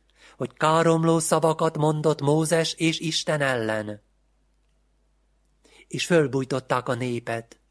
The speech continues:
a véneket és az írástudókat, majd összecsődülve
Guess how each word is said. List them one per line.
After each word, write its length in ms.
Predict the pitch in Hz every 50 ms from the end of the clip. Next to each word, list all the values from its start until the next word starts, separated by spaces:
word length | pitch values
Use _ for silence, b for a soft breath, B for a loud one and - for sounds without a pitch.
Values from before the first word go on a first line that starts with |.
| _ _
a 120 | _ 139
véneket 720 | 123 160 160 160 151 151 147 139 - 147 139 139 - - _
és 180 | - 143 135 -
az 120 | 123 117
írástudókat, 1040 | 143 143 135 139 135 131 131 - - 147 120 139 139 139 139 - 151 156 160 156 - _ _ _ _ _ _ _ _ _ _ B B B B B B B
majd 240 | B 151 151 156 180
összecsődülve 1040 | 190 185 - - 143 127 - 147 139 135 127 123 127 123 120 117 117 117 113 110